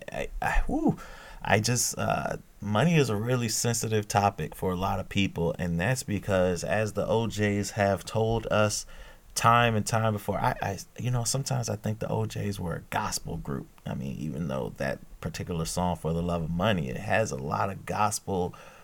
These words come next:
things in it, you know what I mean? But, you know, it, it, it was obviously, it's the love of money, uh, is the root of all evil.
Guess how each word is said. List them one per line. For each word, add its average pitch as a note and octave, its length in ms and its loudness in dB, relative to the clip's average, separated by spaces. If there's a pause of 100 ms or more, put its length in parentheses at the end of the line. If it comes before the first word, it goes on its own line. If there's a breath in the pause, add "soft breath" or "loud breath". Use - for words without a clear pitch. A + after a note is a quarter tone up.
(1000 loud breath)
things C3 460 4
in E2+ 140 -2
it, C#2 140 -8
you G2 120 0
know G2 60 4
what G2+ 100 6
I G2 40 2
mean? G#2+ 280 2
But, E2 360 0
you A2 100 0
know, D#2 160 0
it, D#2 160 -2
it, D2+ 140 -6 (180)
it - 140 -10
was E2 100 -4
obviously, E2+ 540 -2
it's - 260 -6
the E2 140 -2
love F#2+ 380 6
of E2 160 2
money, D#2+ 420 2 (600 loud breath)
uh, D#2+ 220 0
is E2 200 -4
the D#2+ 100 -4
root E2 220 0
of D#2 120 -2
all D#2+ 240 2
evil. E2+ 540 -4